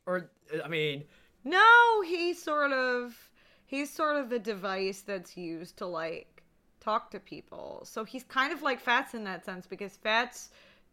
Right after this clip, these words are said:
Speaker 2: talks to an audience, he's part of the act. So Billy is part of the act too.
Speaker 1: Does, does Jigsaw Billy have access to his tricycle?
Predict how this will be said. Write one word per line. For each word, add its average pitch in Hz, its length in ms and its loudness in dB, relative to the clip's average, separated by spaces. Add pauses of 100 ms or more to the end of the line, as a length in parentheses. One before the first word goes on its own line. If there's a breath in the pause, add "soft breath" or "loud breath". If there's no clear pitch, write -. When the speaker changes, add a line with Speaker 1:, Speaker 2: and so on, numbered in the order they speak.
(100)
Speaker 2:
talks 220 380 -4
to 220 120 -10
an 196 100 -8
audience, 196 380 -6
he's 185 120 -14
part 185 240 -12
of 165 80 -12
the 165 100 -8
act. 175 320 -6
So 190 200 -10
Billy 196 420 -6
is - 160 -10
part 175 260 -8
of 156 120 -16
the 165 120 -10
act - 300 -12
too. 170 320 -14 (1120)
Speaker 1:
Does, 160 420 2 (140)
does 156 220 0
Jigsaw 190 480 6
Billy 175 500 2
have 151 460 0
access 165 440 -4
to - 180 -8
his - 180 -2
tricycle? 135 760 -2